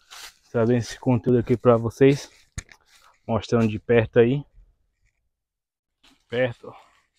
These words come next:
Todos os cavalos que estão aí no top cinco do portal.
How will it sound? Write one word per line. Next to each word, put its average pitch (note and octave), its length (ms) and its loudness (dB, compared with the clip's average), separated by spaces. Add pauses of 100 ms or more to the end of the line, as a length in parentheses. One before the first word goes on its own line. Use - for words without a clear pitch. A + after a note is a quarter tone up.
(1080)
Todos B2+ 260 -8
os - 100 -14
cavalos B2+ 420 2
que - 60 -20
estão B2+ 240 -2 (800)
aí A#2+ 160 -8
no A#2 120 -6
top - 320 -8
cinco B2 300 -6
do A2+ 120 -6
portal. C3 600 -2